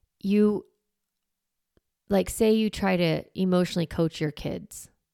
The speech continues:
and you don't have, and you actually don't care about their big feelings, but you heard, heard on this podcast that you're supposed to say, like,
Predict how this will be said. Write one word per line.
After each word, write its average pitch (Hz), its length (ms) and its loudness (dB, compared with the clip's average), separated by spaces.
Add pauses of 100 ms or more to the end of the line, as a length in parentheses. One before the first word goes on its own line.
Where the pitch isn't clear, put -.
(420)
and 165 320 -2
you 175 140 2
don't 175 160 0
have, 160 260 -4
and 170 300 -2
you 185 140 2
actually 175 480 -2 (260)
don't 185 340 2
care 170 520 0 (500)
about 170 440 2
their 190 160 4
big 180 240 0
feelings, 208 600 2 (320)
but 180 240 2
you 180 300 2
heard, 170 420 0
heard 175 280 0
on 170 120 2
this 165 140 -2
podcast 190 560 -4
that - 120 -6
you're 160 100 -2
supposed 160 560 -4
to 175 60 -6
say, 170 320 -6
like, 165 280 -6